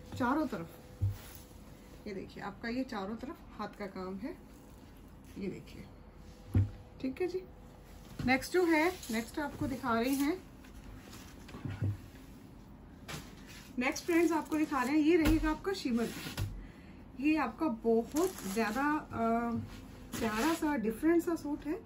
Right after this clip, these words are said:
शिमर में। शिमर बहुत ज़्यादा हमारे यहाँ पसंद की जाती है,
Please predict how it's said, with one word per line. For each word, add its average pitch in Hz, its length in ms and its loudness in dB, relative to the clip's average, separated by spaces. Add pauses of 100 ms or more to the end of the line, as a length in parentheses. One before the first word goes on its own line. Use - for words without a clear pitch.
(420)
शिमर 233 320 0
में। 269 240 2
शिमर 302 340 6
बहुत 277 280 4
ज़्यादा 240 280 2
हमारे 226 380 0
यहाँ 240 220 2
पसंद 226 360 0
की 240 100 -2
जाती 220 380 -2
है, 262 180 -2